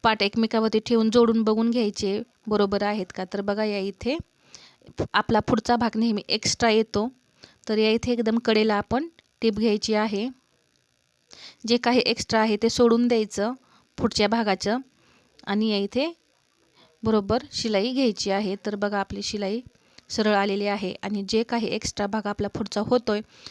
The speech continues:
तो मी या इथे कट करून काढला. आता ही हुक पट्टी आहे, तर हुक पट्टी आपण बरोबर सेंटरवरती ठेवणार आहे. लूकपट्टी नेहमी एक्स्ट्रा असते, म्हणून लूकपट्टी पुढे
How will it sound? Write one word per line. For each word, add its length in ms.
तो 80
मी 120
या 120
इथे 260
कट 200
करून 300
काढला. 440
आता 120
ही 160
हुक 260
पट्टी 260
आहे, 180
तर 200
हुक 200
पट्टी 260
आपण 340
बरोबर 280
सेंटरवरती 580
ठेवणार 400
आहे. 240
लूकपट्टी 460
नेहमी 220
एक्स्ट्रा 400
असते, 280
म्हणून 260
लूकपट्टी 440
पुढे 280